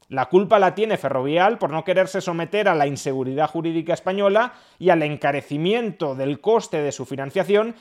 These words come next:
derivado del hiperendeudamiento público español. La culpa la tiene Ferrovial, por no decir Sibuana, ante esta casta política que no está interesada en que florezca la riqueza. Simplemente está interesada en maximizar sus votos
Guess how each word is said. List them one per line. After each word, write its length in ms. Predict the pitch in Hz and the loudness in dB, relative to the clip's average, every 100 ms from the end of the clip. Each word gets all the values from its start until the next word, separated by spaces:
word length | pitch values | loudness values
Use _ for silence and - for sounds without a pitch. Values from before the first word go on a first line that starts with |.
| - | -6
derivado 580 | 165 175 160 156 175 202 | 2 4 6 8 6 6
del 160 | 185 | 4
hiperendeudamiento 960 | 170 156 143 139 135 131 139 147 190 185 | 2 0 -2 -2 -2 -2 -4 -2 -4 -2
público 480 | 156 147 143 139 160 | -2 -2 -2 -2 -4
español. 500 | - 214 262 156 - _ _ - | -2 0 0 -2 -6 _ _ -4
La 180 | 135 | -4
culpa 300 | - 160 170 | 0 0 4
la 160 | 170 160 | 4 4
tiene 200 | 180 185 | 2 0
Ferrovial, 540 | 170 156 156 180 202 | -2 0 2 4 4
por 140 | 143 127 | 2 -4
no 80 | 151 | -2
decir 320 | 151 190 165 | 0 0 0
Sibuana, 720 | 190 196 208 214 233 247 - | -2 2 2 2 -2 -6 -4
ante 320 | 151 143 147 | -6 -4 -4
esta 260 | 160 185 180 | -2 -4 -2
casta 360 | 185 - 180 | -2 0 -2
política 540 | 196 214 170 208 226 226 - - | 0 -4 -6 -2 -2 -2 -10 -2
que 140 | 185 | 0
no 100 | 214 | 2
está 200 | 269 202 | 0 0
interesada 640 | 170 156 143 - 220 247 147 | 0 -2 -2 0 2 2 0
en 80 | 123 | -4
que 100 | 131 | -6
florezca 460 | 127 131 - 117 | -4 -4 -6 -8
la 80 | 107 | -8
riqueza. 540 | 104 101 247 156 101 _ _ _ | -10 -4 -2 -2 -6 _ _ _
Simplemente 640 | - 139 160 151 151 208 160 | -6 -4 -2 -4 -4 -4 -4
está 300 | - 131 139 | -2 -4 -4
interesada 600 | 139 160 - 151 180 - | -6 -6 -2 -2 -2 -4
en 160 | 170 147 | -8 -6
maximizar 600 | 139 - 127 120 127 120 | -8 -8 -12 -8 -8 -6
sus 200 | 170 165 | -6 -4
votos 360 | 190 190 214 | -4 -2 -6